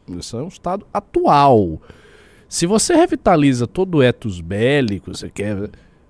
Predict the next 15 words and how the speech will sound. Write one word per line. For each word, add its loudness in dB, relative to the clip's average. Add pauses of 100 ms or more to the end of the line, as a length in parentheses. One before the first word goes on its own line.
(140)
essas -6
coisas -6
vão -8
ser -4
usadas, 2
porque -18
são -12
armas. -6 (540)
E 2
aí, 4
como -4
é -6
que -14
vai -2
ficar? -4